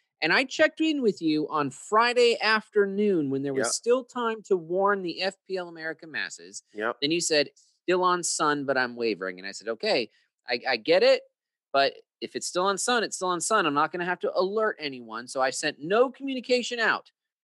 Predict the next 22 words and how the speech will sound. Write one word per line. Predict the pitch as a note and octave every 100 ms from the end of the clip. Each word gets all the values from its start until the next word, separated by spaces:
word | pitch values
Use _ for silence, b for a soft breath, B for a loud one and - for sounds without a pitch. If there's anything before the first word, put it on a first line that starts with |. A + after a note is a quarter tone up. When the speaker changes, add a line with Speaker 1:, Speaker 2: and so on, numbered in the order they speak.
| _ _
Speaker 1:
No | D#3 B3+
communication | B3+ C#4 C4 A#3+ A3+ A3+
went | G#3+ F#3
out | E3+
because | D3 D3 C#3+
it | C3
was | -
still | - G3 F3+
Sun. | - D#3+ G#2+ F#2 _ _ _ _ -
And | E3+
then | F3 -
I | G#3+ C4+
went | C#4+
to | C4
bed | G3+ A#3+ G#3+
at | G3
eleven | F3 F#3+ F#3 F3+
P | - F3 D3+
M | G2+ D2+ _ _ _ _ _ -
Speaker 2:
Yeah. | A#2+ C#3
Speaker 1:
Eastern | E3 F#3 E3
Standard | D#3+ D#3 D3